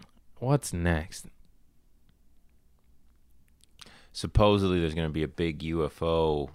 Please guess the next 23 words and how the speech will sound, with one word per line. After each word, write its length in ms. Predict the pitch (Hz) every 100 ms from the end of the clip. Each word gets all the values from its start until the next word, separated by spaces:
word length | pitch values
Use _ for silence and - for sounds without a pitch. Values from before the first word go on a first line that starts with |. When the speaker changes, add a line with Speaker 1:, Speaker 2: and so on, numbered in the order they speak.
| - - -
Speaker 2:
uh, 320 | 65 60 50 - - - - - _
declassification 1200 | 85 78 - 71 - - 73 - 71 71 - - - - _ - - - -
coming 320 | 71 65 64
up. 160 | 62 - - - - - - -
Like 180 | 71 64
a 60 |
news 380 | 64 73 73 71 69 -
article 680 | 76 71 - 76 67 69
or 140 | 60 -
something 580 | - 82 76 60 58 71
that 140 | -
Congress 460 | - 73 71 71 -
is 100 | 65
gonna 280 | 71 64 62 - -
declassify 720 | 67 - 67 - - 67 65
a 40 |
bunch 400 | 57 69 71 -
of 60 | -
shit. 320 | - 62 60 - - - - - - - - - - - - -
Speaker 1:
Great. 360 | - 92 76 - - - - - - - - - - - - - - - - - - - - - -
Speaker 2:
<laughs> 880 | 165 - 147 - 143 - 143 - 196
Speaker 1:
Just 380 | - 131 - -
great. 380 | 87 87 73